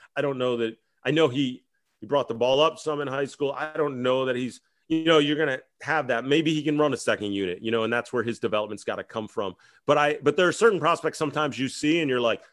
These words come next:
"Hey, that's a guy I'm excited to follow because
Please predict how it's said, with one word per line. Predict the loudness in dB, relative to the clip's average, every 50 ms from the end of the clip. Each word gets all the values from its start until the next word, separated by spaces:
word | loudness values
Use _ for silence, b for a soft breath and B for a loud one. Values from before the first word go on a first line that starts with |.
| b b b b -4
"Hey, | -2
that's | 0 0 -2 -2 -2 -2 -2
a |
guy | 0 0 0 0
I'm | 0 -2
excited | -6 -8 -4 -2 -2 -2 -2 -2 -4
to | -6 -10
follow | -8 -2 0 2 2 4 4 4 4 4 4 2 0 -2 -8 _ _ _ _ _ -8
because | -8 -6 -2 0 2 4 4 2 2 0 -4 -10 -20